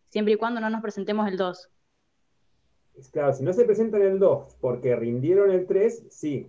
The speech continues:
Speaker 2: exactamente.
Speaker 1: Porque yo voy a
Speaker 2: Eso
Speaker 1: ver,
Speaker 2: mismo.
Speaker 1: eh, organizar el estudio y los horarios, y si, si llego a
Speaker 2: Bien,
Speaker 1: estudiar
Speaker 2: sí,
Speaker 1: bien
Speaker 2: no
Speaker 1: las
Speaker 2: hace
Speaker 1: dos
Speaker 2: falta.
Speaker 1: materias, me presento.
Speaker 2: Me lo dicen después. ¿Cuándo lo conversamos eso? El nueve, cuando le fue mal a alguien que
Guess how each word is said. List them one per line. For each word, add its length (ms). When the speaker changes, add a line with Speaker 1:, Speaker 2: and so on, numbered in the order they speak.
Speaker 2:
exactamente. 640
Speaker 1:
Porque 240
yo 220
voy 140
a 60
Speaker 2:
Eso 100
Speaker 1:
ver, 140
Speaker 2:
mismo. 160
Speaker 1:
eh, 40
organizar 520
el 140
estudio 500
y 80
los 200
horarios, 440
y 80
si, 380
si 160
llego 240
a 20
Speaker 2:
Bien, 120
Speaker 1:
estudiar 220
Speaker 2:
sí, 140
Speaker 1:
bien 120
Speaker 2:
no 40
Speaker 1:
las 100
Speaker 2:
hace 60
Speaker 1:
dos 140
Speaker 2:
falta. 140
Speaker 1:
materias, 360
me 120
presento. 520
Speaker 2:
Me 120
lo 100
dicen 300
después. 400
¿Cuándo 320
lo 140
conversamos 720
eso? 460
El 380
nueve, 580
cuando 260
le 100
fue 240
mal 220
a 140
alguien 440
que 480